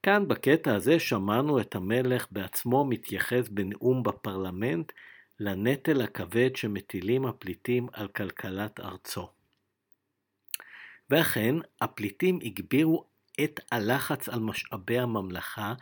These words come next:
וגם הפכו למעין, הייתי אומר, שעיר לעזאזל מבחינת הירדנים, שהאשימו אותם ברוב תחלואי המדינה, כולל השתלטות על מקומות, אה,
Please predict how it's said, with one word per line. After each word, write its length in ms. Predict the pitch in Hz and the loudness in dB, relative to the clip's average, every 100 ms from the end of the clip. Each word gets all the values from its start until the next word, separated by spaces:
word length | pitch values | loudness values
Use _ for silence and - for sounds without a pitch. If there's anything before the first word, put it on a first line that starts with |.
| - - _ | -14 -20 _
וגם 360 | 101 98 110 110 - | -6 -2 -2 -2 -4
הפכו 420 | - - 160 165 | -8 -4 0 2
למעין, 760 | 147 123 113 - 147 151 147 - | 2 0 -2 -2 0 0 -2 -4
הייתי 340 | - 123 123 | -4 -4 -2
אומר, 460 | 139 135 156 151 139 | -4 -2 -2 -4 -4
שעיר 480 | - - - 151 151 | -4 -2 0 4 4
לעזאזל 880 | 147 135 123 127 110 135 147 131 104 - - - | 4 2 2 0 0 4 4 4 0 -6 -20 -10
מבחינת 760 | 117 107 - 120 113 120 127 127 | -6 -4 -4 -2 0 2 0 0
הירדנים, 840 | 107 101 - - 92 87 90 135 175 - - | 0 0 -2 -6 -6 -6 -6 -6 -8 -12 -12
שהאשימו 640 | - 117 107 - 156 170 170 | -2 0 2 2 2 2 0
אותם 360 | - 160 151 123 | 0 0 0 0
ברוב 320 | 104 107 135 - | 2 2 0 -2
תחלואי 480 | 120 - 104 104 113 | -6 -4 0 2 2
המדינה, 640 | 107 92 95 95 127 131 | 0 -2 -4 -4 -4 -4
כולל 440 | - 101 107 123 | -6 -2 0 0
השתלטות 800 | 113 - 107 95 - 127 135 131 - | -2 -4 -4 -6 -4 -2 -2 -4 -10
על 300 | 107 107 110 101 | -6 -6 -6 -8
מקומות, 760 | 98 - 92 98 107 104 - 95 | -10 -8 -6 -2 -2 -4 -10 -10
אה, 180 | 92 | -8